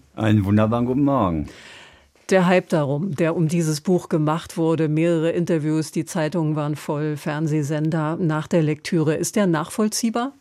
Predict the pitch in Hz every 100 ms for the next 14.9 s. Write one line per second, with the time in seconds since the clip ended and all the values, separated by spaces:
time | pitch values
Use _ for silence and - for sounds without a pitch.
0 | _ 101 95 98 - - 127 117 107 123
1 | 123 110 110 110 - 127 110 143 135 -
2 | 98 92 87 85 87 85 98 98 98 104
3 | 101 104 98 - 85 87 85 104 131 113
4 | 127 117 117 107 95 90 92 87 85 113
5 | 120 110 110 110 110 113 107 104 95 110
6 | 117 135 117 110 110 110 101 - 151 147
7 | - 135 123 - - - - _ 104 92
8 | 113 107 107 95 87 110 143 - 127 127
9 | 120 131 131 113 117 107 113 120 117 113
10 | 110 107 - 98 82 110 143 - 104 -
11 | 76 87 101 139 143 98 98 98 113 113
12 | 120 110 117 113 107 110 107 101 98 101
13 | 107 113 120 110 123 120 87 - - -
14 | - _ - 113 - 101 101 90